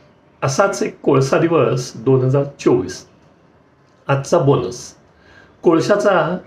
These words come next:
एक महत्त्वाचा आणि माझा आवडता उपयोग म्हणजे चित्रकलेत.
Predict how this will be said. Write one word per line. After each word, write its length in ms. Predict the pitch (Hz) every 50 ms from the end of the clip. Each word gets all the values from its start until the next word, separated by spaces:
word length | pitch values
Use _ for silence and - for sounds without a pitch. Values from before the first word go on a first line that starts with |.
| - - -
एक 220 | 165 170 - -
महत्त्वाचा 680 | 151 135 135 143 165 175 - 262 - 120 117 - - 117 - - _ _ _ _ - - - -
आणि 160 | 135 143 156
माझा 520 | 147 127 113 120 120 117 - - - - 131 - -
आवडता 400 | 139 143 151 165 160 160 - 170
उपयोग 320 | 160 156 156 160 147 139
म्हणजे 300 | 135 131 123 123 147 -
चित्रकलेत. 560 | - - 180 - - 135 120 - 107 104 107